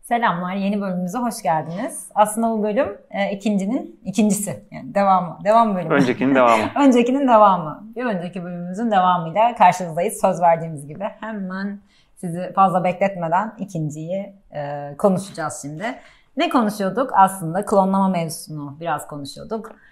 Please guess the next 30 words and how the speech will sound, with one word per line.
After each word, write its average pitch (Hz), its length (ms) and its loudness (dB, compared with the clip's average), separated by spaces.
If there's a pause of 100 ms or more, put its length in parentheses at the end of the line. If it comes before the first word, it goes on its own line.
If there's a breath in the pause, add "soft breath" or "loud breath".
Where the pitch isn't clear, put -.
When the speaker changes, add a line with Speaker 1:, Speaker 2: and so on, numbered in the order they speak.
(300 soft breath)
Speaker 1:
E, 202 80 -6 (1040)
burada 220 280 2
Gattaca 226 460 8
filmine 190 720 0
sonrasında 160 680 -4 (200)
dönüş 196 300 -4
yapmıştık. 160 680 -8 (180)
Tekrardan 277 720 2 (400)
konular 277 300 4
arası 175 300 0
biraz 240 260 4
gidip 202 240 -2
geleceğiz 190 420 -2
ama 240 200 0
aslında 254 300 -4
klonlamanın 233 420 2
yanında 214 220 -2
ne 294 180 4
konuşuyor 165 400 -4
olacağız 160 360 -8
bir 185 80 -14
de? 311 60 0 (200)
Ee, 190 140 -2
genetik 208 480 -2
Speaker 2:
Genetik 285 340 2
geliştirme. 196 380 0
Speaker 1:
geliştirme. 156 400 -2
Geliştirme 156 540 -8
diye 123 320 -12
onu 135 80 -16